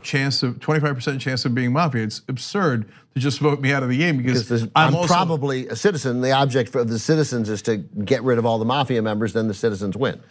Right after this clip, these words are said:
Speaker 1: That's right.
Speaker 2: Yeah.
Speaker 1: And so I'm also an excellent citizen, so you wouldn't wanna get rid of me 'cause I'm excellent at being able to tell
Speaker 2: But they
Speaker 1: people's
Speaker 2: can't
Speaker 1: lies.
Speaker 2: bear you, and it's a game. People are supposed to have fun, so they just vote you out.
Speaker 1: Yeah, and they
Speaker 2: 'Cause you,
Speaker 1: think
Speaker 2: 'cause you
Speaker 1: it,
Speaker 2: ruin the game.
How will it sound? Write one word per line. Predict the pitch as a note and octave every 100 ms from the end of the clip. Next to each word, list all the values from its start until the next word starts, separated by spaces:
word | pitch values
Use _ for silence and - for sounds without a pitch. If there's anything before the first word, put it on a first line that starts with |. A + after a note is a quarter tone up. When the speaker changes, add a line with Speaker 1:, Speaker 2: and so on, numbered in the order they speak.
| - _ _
Speaker 1:
That's | D3+ C#3+ B2
right. | G#2+ -
Speaker 2:
Yeah. | - D#3
Speaker 1:
And | D#3 D3
so | - D#3 - -
I'm | D#3+ D#3+ F3
also | E3+ E3+ D3
an |
excellent | C#3+ C3+ C3+ B2
citizen, | - D4 D4+ C3 A2 G2+ A2 - _
so | - D#3+
you | D#3
wouldn't | E3+ D3+
wanna | C3 A#2
get | A#2+
rid | G3
of | C3+
me | A2+ A2+
'cause | A#2
I'm | A2+ A2 - -
excellent | C#3 - B2 G#2+
at | G#2+
being | A#2 G#2+
able | G2+ F#2+
to | -
tell | F#2+
Speaker 2:
But | A#2+
they | B2
Speaker 1:
people's | B2
Speaker 2:
can't | C#3 A#2
Speaker 1:
lies. | G2
Speaker 2:
bear | D3 C3+
you, | G#2+ G#2
and | G#2
it's | G#2
a |
game. | F#2+ B2+ B2+ G#2+
People | A#2+ G#2
are | G#2+
supposed | A2 G2
to |
have | F#2 -
fun, | D3+ A2
so | - G#2+
they |
just | G2+ F#2+
vote | G#2 E2+
you | F#2
out. | D2+ - - _
Speaker 1:
Yeah, | G#3 B3+ D#3+ A2 -
and | G3 G#3+
they |
Speaker 2:
'Cause | A#3
you, | C4
Speaker 1:
think | B2 F3+
Speaker 2:
'cause | C#3 A#2
you | B2+
Speaker 1:
it, | A2
Speaker 2:
ruin | A2+ G#2+
the | G2
game. | E2+